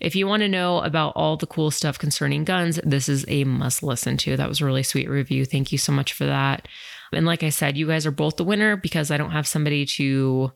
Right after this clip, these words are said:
pick one or the other. So we're just gonna say, "Hey, both of you guys." So just contact me, gunfunny dot com, click on the contact us form, and then send me a good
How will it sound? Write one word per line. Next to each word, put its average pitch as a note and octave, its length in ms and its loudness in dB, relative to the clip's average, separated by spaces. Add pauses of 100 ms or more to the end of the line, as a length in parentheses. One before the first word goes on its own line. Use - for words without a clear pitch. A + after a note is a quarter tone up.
(460)
pick - 340 -4
one D3+ 200 0
or D3 60 0
the C#3 160 0
other. D3 280 -2
So C#3 540 -2
we're F3 120 0
just F3+ 120 -4
gonna F3+ 160 0
say, E3 200 0
"Hey, F3+ 280 -2
both D#3 340 -2
of D3+ 60 -2
you D#3+ 140 2
guys." D3+ 240 0
So C#3 240 -2 (260)
just A#3+ 220 -2
contact A3 440 0
me, G#3 160 2
gunfunny F3 480 -2
dot D3+ 220 -2
com, F3 480 0
click - 220 -4
on D#3+ 160 0
the C#3+ 100 -2
contact E3 600 -2
us D3+ 140 -2
form, D3+ 440 -2 (400)
and D#3+ 120 2
then D3+ 160 2
send D3 300 0
me D3 200 0
a C#3+ 160 -4
good C#3+ 500 -2